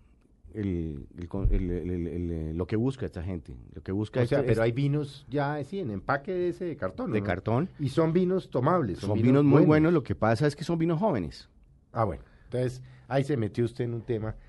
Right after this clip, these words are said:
Speaker 2: y en un tema que es bastante
Speaker 1: Y
Speaker 2: interesante.
Speaker 1: Felipe, la, la, la diferencia con los grandes tomadores del,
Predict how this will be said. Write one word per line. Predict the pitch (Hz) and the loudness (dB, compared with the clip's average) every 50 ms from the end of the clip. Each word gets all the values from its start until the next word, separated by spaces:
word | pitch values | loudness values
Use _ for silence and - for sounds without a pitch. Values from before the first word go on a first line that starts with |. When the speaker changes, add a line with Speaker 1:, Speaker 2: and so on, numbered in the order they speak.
| - - - - _ - | -20 -20 -20 -20 _ -6
Speaker 2:
y | 104 | -4
en | 104 107 | -2 -2
un | 113 110 | -2 0
tema | - 127 117 123 120 | 0 0 0 0 0
que | - 113 | -2 -2
es | 104 90 | -2 0
bastante | 101 113 - - 120 117 - - 117 | 0 -2 0 0 -2 -2 -2 -2 -6
Speaker 1:
Y | 110 | -2
Speaker 2:
interesante. | - 123 110 85 95 107 | -2 -2 -2 0 2 2
Speaker 1:
Felipe, | 107 139 135 131 104 | 4 4 2 2 0
la, | 95 92 - 107 95 95 95 | -2 -2 -2 -4 -2 -2 -2
la, | - | -4
la | 95 98 87 | -2 -2 0
diferencia | 92 92 - - 90 101 110 117 113 - 185 185 | 0 0 -2 0 0 0 2 0 0 0 -2 -4
con | - - 156 110 | -4 -2 -2 0
los | 98 90 90 | 0 0 0
grandes | 92 104 104 110 123 143 139 - - | 2 2 2 4 2 2 0 -2 -4
tomadores | - 123 113 104 90 87 90 98 107 117 127 131 135 117 | -2 0 0 2 2 2 2 2 4 4 2 2 2 0
del, | 107 92 87 85 90 | 0 0 0 -2 -4